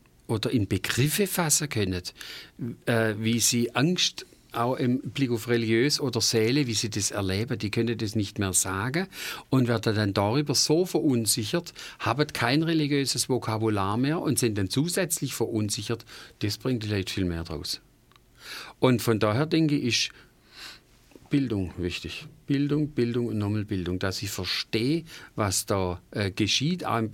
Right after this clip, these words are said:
religiösen Bereich, und dass ich mir Hintergrundinformationen hole, wie ich was verstehen kann, bevor ich mich auf irgendeinen Seelenfänger einlasse,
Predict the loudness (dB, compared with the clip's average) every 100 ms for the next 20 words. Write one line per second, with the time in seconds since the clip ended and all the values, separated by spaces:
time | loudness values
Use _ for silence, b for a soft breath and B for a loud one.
0 | -4 0 0 2 2 0 -2 0 0 -2
1 | B B B 2 4 4 0 0 2 2
2 | 4 2 2 2 2 2 0 2 0 0
3 | 0 0 2 0 0 2 4 2 0 B
4 | B 0 2 2 0 -2 0 2 2 0
5 | -2 -2 2 2 4 2 0 0 0 2
6 | 2 2 0 0 2 -2 0 0 2 2
7 | 2 2 0 0 0 -2 0 -2 0 0
8 | 0